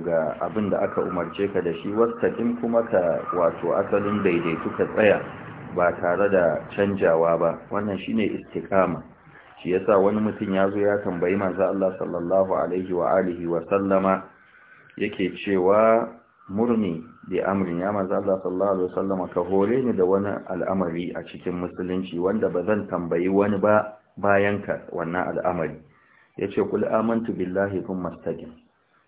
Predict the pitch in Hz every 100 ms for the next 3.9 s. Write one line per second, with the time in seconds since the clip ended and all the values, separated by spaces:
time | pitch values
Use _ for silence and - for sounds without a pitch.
0 | - - 110 98 98 107 101 85 92 92
1 | - 98 98 92 - 104 107 90 - 85
2 | 92 95 95 95 - 76 - 95 87 82
3 | - 78 95 95 92 - 87 85